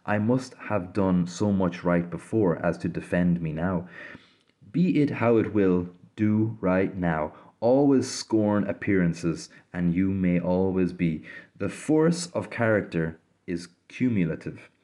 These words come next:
All the foregone days of virtue work their health into this. What makes the majesty of the heroes of the Senate and the field, which so fills the imagination?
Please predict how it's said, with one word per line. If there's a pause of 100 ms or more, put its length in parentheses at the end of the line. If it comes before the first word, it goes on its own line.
(460)
All
the
foregone
days
of
virtue
work
their
health
into
this. (420)
What
makes
the
majesty (220)
of
the
heroes (280)
of
the
Senate (340)
and
the
field, (280)
which
so
fills
the
imagination?